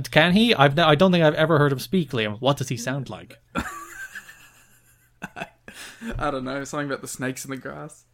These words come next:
Speaker 1: Oh, M J F won a squash that bafflingly went through a commercial break. Not the first time a match bafflingly went through a commercial break on the show.
Speaker 2: I don't think that's that bad.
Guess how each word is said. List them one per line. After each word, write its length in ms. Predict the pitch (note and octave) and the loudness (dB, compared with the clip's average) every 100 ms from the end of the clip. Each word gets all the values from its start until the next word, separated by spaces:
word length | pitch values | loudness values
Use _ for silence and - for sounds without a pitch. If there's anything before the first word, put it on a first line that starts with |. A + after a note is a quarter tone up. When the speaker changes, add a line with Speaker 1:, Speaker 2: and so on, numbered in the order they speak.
| _ | _
Speaker 1:
Oh, 520 | D#3 D3+ D#3 C#3+ C#3 | -6 0 2 2 0
M 220 | - D3+ D3 | 0 -2 2
J 120 | D3 | 2
F 300 | C#3 C3+ - | 2 0 -8
won 360 | C#3+ C3 C3 - | -4 -2 -2 -6
a 80 | |
squash 340 | B2+ - C3+ B2 | -10 -2 -2 -2
that 160 | C#3 | 0
bafflingly 500 | E3 E3+ C#3+ B2+ A2+ | 4 4 2 -4 -6
went 200 | G#2+ G#2+ | -8 -10
through 120 | B2 A2 | -10 -12
a 60 | |
commercial 340 | G#2 G#2+ G2+ G#2+ | -10 -12 -10 -10
break. 320 | G#2+ A2 - | -8 -6 -2
Not 140 | - | -2
the 60 | C#3 | 0
first 260 | D#3 C#3 | 0 0
time 180 | B2+ A2 | -2 -2
a 40 | A2 | -2
match 240 | A2+ A2 | -4 -4
bafflingly 580 | - A2+ A2 A#2+ A2 G#2+ | -4 -6 -8 -12 -12 -12
went 220 | G#2+ A2 | -10 -10
through 120 | - A2 | -8 -8
a 60 | |
commercial 320 | A2 G#2+ - | -8 -8 -8
break 240 | A2+ A2 A2 | -8 -8 -8
on 100 | G#2 | -10
the 80 | G#2 | -10
show. 320 | G2 G2 G#2+ _ _ E4+ | -12 -12 -14 _ _ -14
Speaker 2:
I 60 | |
don't 160 | A4+ F#4+ | -12 -8
think 180 | C#4 F3+ | -8 -6
that's 220 | C#3+ - | -8 -10
that 240 | A#2+ A#2+ | -12 -12
bad. 420 | - F#2 G#2+ F#3+ | -14 -16 -16 -18